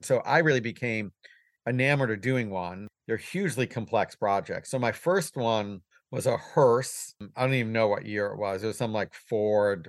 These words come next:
hearse conversion that we, like, cut the back off and turned into, like, an open ca-, casket vibe. And then the second one was a much larger project. It was a school bus. Um, and that was with a collective of people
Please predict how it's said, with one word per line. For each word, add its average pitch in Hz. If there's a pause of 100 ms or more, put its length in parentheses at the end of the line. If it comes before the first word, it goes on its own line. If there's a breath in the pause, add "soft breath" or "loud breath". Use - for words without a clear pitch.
hearse -
conversion 98 (920 soft breath)
that 120
we, 120
like, 117 (100)
cut -
the 127
back 113
off 110
and 110
turned 120
into, 113
like, 107
an 104
open 117
ca-, 104 (220)
casket 104
vibe. 98 (800 soft breath)
And 127
then 139
the 131
second 180
one 127
was 117
a 120
much 117
larger 113
project. 98
It 117
was 101
a 101
school 135
bus. 92 (460 soft breath)
Um, 110
and 120
that 135
was 123
with 117
a 104
collective 110
of 90
people 101